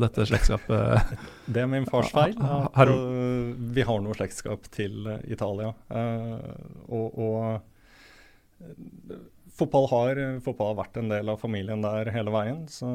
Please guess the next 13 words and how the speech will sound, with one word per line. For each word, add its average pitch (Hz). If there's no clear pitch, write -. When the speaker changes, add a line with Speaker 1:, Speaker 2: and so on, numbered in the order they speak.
Speaker 2:
hans 117
onkel 127
er 123
også, 117
eh, 123
tidligere 113
landslagskeeper 110
igjen. 107
Var, 113
eh, 113
på 123
femtitallet 107
med, 113